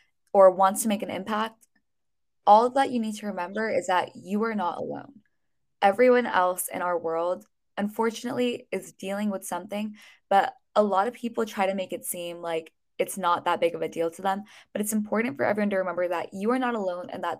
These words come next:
there is a community out there that is willing to support you no matter whatever you do. Whether you're dealing with mental health conditions or whether you wanna go out and start a business, start a nonprofit organization, there will be people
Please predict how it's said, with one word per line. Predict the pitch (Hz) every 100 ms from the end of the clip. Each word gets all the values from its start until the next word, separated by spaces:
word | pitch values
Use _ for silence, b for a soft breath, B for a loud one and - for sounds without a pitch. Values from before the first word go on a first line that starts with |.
| -
there | 185 220
is | 269
a | 269
community | 220 196 190 - 175 -
out | 180 -
there | 214 - B B -
that | 190 -
is | 208 -
willing | 175 190 254
to | 247 -
support | - - 180 -
you | 233 240 -
no | 202
matter | 196 185 185
whatever | 180 170 170
you | 175 160 156
do. | 151 160 - B B B
Whether | 208 196 208
you're | 202 196 196
dealing | 208 220 247
with | 247
mental | 214 208 190
health | 175 170
conditions | 180 165 165 165 165 165 -
or | 180
whether | 180 175 175 175 - _
you | 196 202
wanna | 214 214
go | 202
out | 185 175 170 -
and | 175
start | - 208 196
a | 196
business, | 185 170 160 160
start | - 196
a | 208
nonprofit | 208 208 196 196
organization, | 175 175 170 165 165 175 214 226 233 B B B _
there | 220 247
will | 269
be | 220 214
people | 226 214 226 220